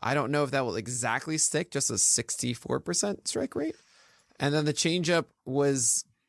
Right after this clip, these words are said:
fine. It actually wasn't that great. There were some starts it was really good for him, but it wasn't this elite pitch either. So you combine all of that,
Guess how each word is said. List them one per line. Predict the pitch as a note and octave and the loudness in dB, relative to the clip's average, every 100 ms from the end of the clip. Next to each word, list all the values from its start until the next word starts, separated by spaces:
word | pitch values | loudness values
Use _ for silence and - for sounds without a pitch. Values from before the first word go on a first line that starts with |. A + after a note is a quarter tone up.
| - | -16
fine. | - - C#3+ A2+ B1 B1 - - _ _ | -14 -4 -2 -2 -8 -12 -18 -20 _ _
It | - | -6
actually | C3 F#3 - F#3+ | -4 -2 -2 -2
wasn't | B2 C#3 C#3 B2+ A2 - | 0 0 0 -4 -8 -12
that | B2+ A2 - | -4 -4 0
great. | B2 A2+ | -2 0
There | A#2+ | 0
were | |
some | - - C#3+ | 2 2 2
starts | - C3+ C3+ | 2 2 0
it | |
was | A2+ G#2+ | -4 -4
really | E2+ G#2 A#2+ A2+ | -8 -2 0 0
good | A2 G#2 | 0 -2
for | A#2+ B2 | 0 0
him, | A#2+ C3 - _ _ _ _ _ _ _ | 0 -2 -8 _ _ _ _ _ _ _
but | D3+ | 0
it | D3+ | 2
wasn't | D3+ E3 D3+ C3+ | 2 2 2 0
this | B2 A#2 | 2 0
elite | G#2 F#2+ - | 0 -4 -6
pitch | - - - | -8 -6 -8
either. | A1 G1+ - - - - | -8 -8 -12 -14 -20 -8
So | - D#3 | 0 0
you | E3+ | 2
combine | F#3+ A3+ C4+ G3+ | 0 2 2 2
all | A#2+ F2+ | 0 -2
of | G#2 | -6
that, | G2 E2+ | -4 -4